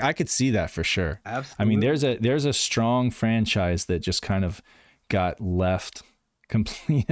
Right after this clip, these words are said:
Speaker 1: just got, I mean, it was so strong on the Genesis, and it, you've done videos about this before where they just kind of flip-flopped and just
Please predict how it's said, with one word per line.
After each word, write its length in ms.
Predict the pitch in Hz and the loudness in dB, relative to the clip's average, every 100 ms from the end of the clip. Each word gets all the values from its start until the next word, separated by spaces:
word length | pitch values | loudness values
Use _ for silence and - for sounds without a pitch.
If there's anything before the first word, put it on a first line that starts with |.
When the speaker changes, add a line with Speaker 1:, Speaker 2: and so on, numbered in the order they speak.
| 147 | 0
Speaker 1:
just 240 | 139 - | 0 0
got, 260 | 131 123 - - - - - - - | 0 0 -4 -16 -20 -18 -20 -8 -2
I 120 | 135 | 0
mean, 380 | 151 151 143 - | 2 2 0 -4
it 300 | 110 101 123 | -12 -6 -2
was 160 | 143 135 | 0 2
so 200 | - 156 | 2 2
strong 440 | - - 123 135 | 2 2 2 2
on 100 | 120 | 2
the 80 | 104 | 2
Genesis, 680 | 95 107 113 - 80 80 - | 2 0 0 0 0 0 -2
and 220 | 107 107 | 0 0
it, 140 | 92 - | 0 0
you've 480 | 107 117 107 117 | 2 2 2 0
done 260 | 117 113 113 | 2 2 2
videos 320 | 117 117 101 | 2 2 2
about 280 | 87 87 78 | 0 0 0
this 160 | 87 - | -2 -2
before 400 | 92 - 82 78 | -4 -2 -2 -2
where 140 | 80 | -4
they 120 | 85 | -4
just 200 | 85 82 | -4 -4
kind 180 | - 87 | -2 -2
of 60 | 85 | -2
flip-flopped 640 | 98 95 - 85 82 - | -2 -4 -2 -2 -2 -4
and 120 | 85 | -4
just 300 | 82 85 - | -4 -4 -6